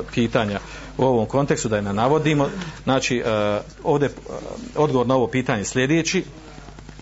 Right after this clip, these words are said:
E, mada smo mi, jel,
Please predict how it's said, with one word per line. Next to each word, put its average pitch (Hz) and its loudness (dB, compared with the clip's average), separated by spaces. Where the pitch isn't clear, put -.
E, 110 2
mada 139 2
smo 131 0
mi, 131 6
jel, 117 4